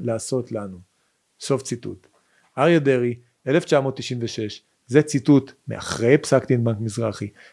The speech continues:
אחרי שהבינו את התוצאות של כל האירוע הזה, אחרי שכל התמונה המלאה, אפילו לדעתי <laughs> עוד לא, כי התמונה התמלאה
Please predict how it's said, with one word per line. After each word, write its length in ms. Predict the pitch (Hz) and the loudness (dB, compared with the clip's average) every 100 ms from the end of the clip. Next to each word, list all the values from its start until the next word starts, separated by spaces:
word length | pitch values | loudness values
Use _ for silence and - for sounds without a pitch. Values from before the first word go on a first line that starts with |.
| - | -6
אחרי 220 | - 147 | 2 2
שהבינו 480 | - 147 120 156 190 | 4 2 4 4 4
את 80 | 196 | 2
התוצאות 460 | 190 156 156 147 | 0 2 4 4
של 120 | 139 | 2
כל 220 | - 135 127 | 2 4 4
האירוע 320 | 123 120 120 | 4 2 2
הזה, 200 | 107 110 | 0 -4
אחרי 200 | 123 156 | -2 -2
שכל 320 | 165 - 175 | -2 0 2
התמונה 460 | 196 139 139 147 139 | 0 -2 2 2 2
המלאה, 380 | 123 139 139 | 2 4 2
אפילו 400 | 113 - 165 156 131 | 2 0 2 2 -2
לדעתי 380 | 127 123 - 175 | -4 0 4 4
<laughs> 60 | 170 | 4
עוד 160 | 170 | 4
לא, 120 | 143 - | 4 2
כי 120 | 117 - - _ 131 | -4 -8 -20 _ -12
התמונה 460 | 120 131 139 147 143 | -6 -2 4 4 4
התמלאה 440 | 143 139 135 151 | 0 0 2 4